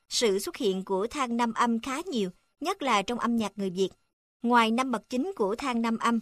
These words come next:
còn có hai bậc phụ, chúng được sử dụng giống như nốt lướt, thêu và đôi khi không có tên riêng. Ví dụ như trong âm nhạc tài tử Nam Bộ, người ta gọi là sư và công, hoặc là phan hay oan, tùy theo sự xuất hiện của chúng trong điệu nào.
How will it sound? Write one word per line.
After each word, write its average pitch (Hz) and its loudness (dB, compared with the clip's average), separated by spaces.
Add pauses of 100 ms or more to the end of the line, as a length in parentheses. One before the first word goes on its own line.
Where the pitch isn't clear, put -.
còn 208 0
có 262 -2
hai 254 -2
bậc 196 -6
phụ, 180 -2 (300)
chúng 320 -6
được 240 -2
sử 220 0
dụng 208 -2
giống 277 -2
như 240 2
nốt 240 0
lướt, 294 0 (380)
thêu 262 2 (240)
và 190 0
đôi 220 0
khi 254 -4
không 247 -4
có 294 -2
tên 254 0
riêng. 233 0 (580)
Ví 330 0
dụ 220 4
như 247 4
trong 247 0
âm 262 0
nhạc 214 -2
tài 190 -4
tử 160 -8
Nam 240 -4
Bộ, 185 2 (320)
người 247 6
ta 262 4
gọi 196 0
là 190 0 (140)
sư 285 0 (220)
và 180 -2 (120)
công, 240 6 (440)
hoặc 214 0
là 202 0
phan 254 2 (300)
hay 240 -2
oan, 233 6 (560)
tùy 247 4
theo 285 -2
sự 208 0
xuất 330 -8
hiện 220 -2
của 226 -2
chúng 277 -4
trong 233 0
điệu 175 -2
nào. 180 -2